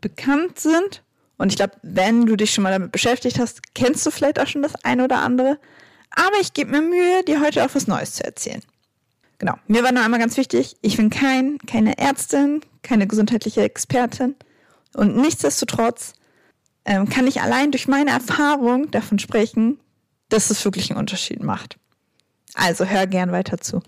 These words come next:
Oft ist es ja so, solange alles gut läuft mit unserem Körper,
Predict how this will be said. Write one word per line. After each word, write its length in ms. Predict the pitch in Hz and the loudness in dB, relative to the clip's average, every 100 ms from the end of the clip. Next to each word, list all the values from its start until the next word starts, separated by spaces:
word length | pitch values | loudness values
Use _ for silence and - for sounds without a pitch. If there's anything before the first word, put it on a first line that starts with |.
| _ _ _ _ - | _ _ _ _ -2
Oft 260 | 254 - | -2 0
ist 160 | 415 - | -2 0
es 140 | 277 | -2
ja 160 | 269 233 | 2 2
so, 400 | 220 269 311 311 214 | 2 2 2 -2 -4
solange 440 | 214 254 285 269 | 0 2 2 2
alles 280 | - 220 - | 2 0 0
gut 200 | - 415 | -2 2
läuft 380 | 226 214 262 - | 2 2 0 -2
mit 100 | 202 | -2
unserem 300 | 214 214 214 | 0 0 0
Körper, 600 | 220 208 220 254 285 | 0 -2 0 0 0